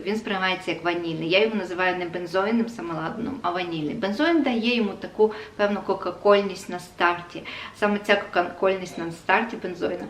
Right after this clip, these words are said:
зми-, е, змусила мене повернутися до магазину, е, з порогу і забрати цей флакон з собою. А взагалі-то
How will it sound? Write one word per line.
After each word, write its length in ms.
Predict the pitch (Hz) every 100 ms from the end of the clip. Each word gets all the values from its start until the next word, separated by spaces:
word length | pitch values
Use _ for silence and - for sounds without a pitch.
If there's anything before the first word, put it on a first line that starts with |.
| - -
зми-, 180 | 185 190
е, 540 | 185 185 - 170 165 165
змусила 320 | 190 196 185 170
мене 320 | 170 180 180
повернутися 600 | - 170 185 175 - -
до 100 | -
магазину, 580 | 165 165 165 165 226 220 - - - - -
е, 260 | - -
з 100 | -
порогу 600 | - 208 180 202 214 175 -
і 320 | 190 185 175
забрати 380 | 170 175 175 170
цей 100 | 165
флакон 420 | 165 165 - -
з 280 | - - -
собою. 500 | 175 170 190 226 220 - - -
А 80 | -
взагалі-то 500 | 170 175 196 208